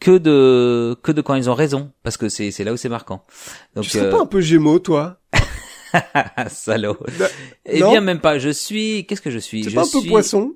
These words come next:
Speaker 1: je suis
Speaker 2: On gardera
Speaker 1: Balance,
Speaker 2: au
Speaker 1: figure-toi.
Speaker 2: montage
Speaker 1: C'est
Speaker 2: que le
Speaker 1: pire
Speaker 2: bon
Speaker 1: que
Speaker 2: truc.
Speaker 1: tout. Je
Speaker 2: Tu,
Speaker 1: ne suis qu'une sale
Speaker 2: tu serais pas
Speaker 1: Balance.
Speaker 2: un peu Balance, toi ?
Speaker 1: Ah oui. <laughs>
Speaker 2: Et tu
Speaker 1: Voilà.
Speaker 2: coupes, euh, ce que je dis avant.
Speaker 1: Je, je garderai, oui, oui.
Speaker 2: Ouais.
Speaker 1: Euh, non,
Speaker 2: Euh,
Speaker 1: mais voilà.
Speaker 2: donc
Speaker 1: Bon,
Speaker 2: voilà. Alors,
Speaker 1: l'astrologie,
Speaker 2: on,
Speaker 1: c'est
Speaker 2: on est... sur des, une,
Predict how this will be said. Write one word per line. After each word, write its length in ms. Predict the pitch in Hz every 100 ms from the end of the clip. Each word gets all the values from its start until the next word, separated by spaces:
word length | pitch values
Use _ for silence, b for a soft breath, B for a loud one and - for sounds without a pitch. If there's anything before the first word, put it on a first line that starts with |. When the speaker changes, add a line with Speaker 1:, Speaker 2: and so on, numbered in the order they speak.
| _
Speaker 1:
je 120 | 120
suis 140 | -
Speaker 2:
On 60 | 170
gardera 240 | 160 147 175
Speaker 1:
Balance, 80 |
Speaker 2:
au 80 | 180
Speaker 1:
figure-toi. 220 | 175 180
Speaker 2:
montage 180 | 202 156
Speaker 1:
C'est 80 | 151
Speaker 2:
que 60 | 165
le 20 |
Speaker 1:
pire 100 | 151
Speaker 2:
bon 80 | 156
Speaker 1:
que 60 |
Speaker 2:
truc. 140 | 160 147
Speaker 1:
tout. 60 | 131 b b -
Je 40 |
Speaker 2:
Tu, 40 | 139
Speaker 1:
ne 40 |
suis 100 | 185
qu'une 160 | 185 143
sale 120 | 165
Speaker 2:
tu 40 | 151
serais 100 | 247
pas 40 |
Speaker 1:
Balance. 140 | 311 320
Speaker 2:
un 80 |
peu 40 | 262
Balance, 400 | 196 175 196 208
toi ? 300 | 175 160 208 -
Speaker 1:
Ah 100 | 156
oui. 320 | 139 - - 247
<laughs> 60 |
Speaker 2:
Et 60 | -
tu 100 | -
Speaker 1:
Voilà. 200 | 143 151
Speaker 2:
coupes, 100 | 156
euh, 100 | 143
ce 60 |
que 80 | -
je 60 | 135
dis 100 | 135
avant. 120 | 127
Speaker 1:
Je, 280 | 135 135 139
je 160 | 131 123
garderai, 460 | 117 117 117 107
oui, 260 | 104 107 107 -
oui. 260 | - -
Speaker 2:
Ouais. 120 | 107 - B B -
Speaker 1:
Euh, 480 | 131 127 127 123
non, 380 | 123 113 143 147
Speaker 2:
Euh, 40 | 123
Speaker 1:
mais 120 | 104
voilà. 260 | 107 117
Speaker 2:
donc 100 | 151
Speaker 1:
Bon, 40 | 220
Speaker 2:
voilà. 180 | 202 147
Alors, 300 | - 165 135
Speaker 1:
l'astrologie, 200 | 110 120
Speaker 2:
on, 80 | 180
Speaker 1:
c'est 100 | -
Speaker 2:
on 100 | 190
est... 80 | 208
sur 220 | 240 208
des, 260 | 170 170 170
une, 720 | 165 165 165 - 165 160 165